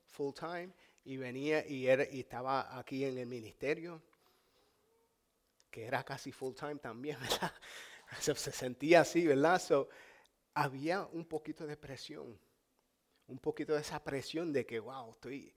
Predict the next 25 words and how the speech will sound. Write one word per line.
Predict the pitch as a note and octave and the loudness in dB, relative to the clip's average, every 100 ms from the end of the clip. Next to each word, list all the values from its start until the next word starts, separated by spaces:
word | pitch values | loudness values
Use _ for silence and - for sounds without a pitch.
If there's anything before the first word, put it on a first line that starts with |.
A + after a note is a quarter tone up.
| - - - | -20 -20 -4
manejando | B2+ B2 A#2 C#3 D3+ C#3+ | 0 0 -2 -4 -2 -2
tantas | D3+ D3+ B2 - | -4 -4 -4 -4
horas, | D3 C3+ A#2+ | -2 0 0
no, | B2 | -4
no | A#2+ C#3 B2+ | -8 -8 -6
tengo | D3 D3+ | -4 -2
el | C3 | -4
tiempo". | - C#3 D#3+ D3 | -4 -4 -4 -2
Y | B2 | -2
encima | A#2 D3 D#3+ | -2 0 2
de | D#3 | 2
eso | F3+ E3 | 0 -2
yo | C#3+ | -2
estaba | B2+ C#3 D3 | 2 4 4
estudiando, | C#3 C#3+ A2+ A#2 C#3+ C3+ G#2 | 0 -8 -8 -6 -6 -6 -10
estaba | - G#2 B2 | -4 -2 0
cogiendo | - C#3 C#3 B2+ | -2 -4 -6 -4
clases | A2+ B2+ - C3+ - - - | -2 -2 0 0 -2 -12 -8
en | |
la | A2+ | -6
universidad, | B2 A2+ A2+ - G#2+ C3 D#3+ - - - - | -4 -4 -6 -6 -4 0 0 -2 -12 -20 -20
ah, | - G#2 G#2+ - | -2 4 4 6
y | D3 | 2
también | C#3+ B2 A#2+ C#3 D#3 | 4 2 4 4 8
tenía | C#3 C#3 C#3 B2+ A#2+ | 6 6 4 4 2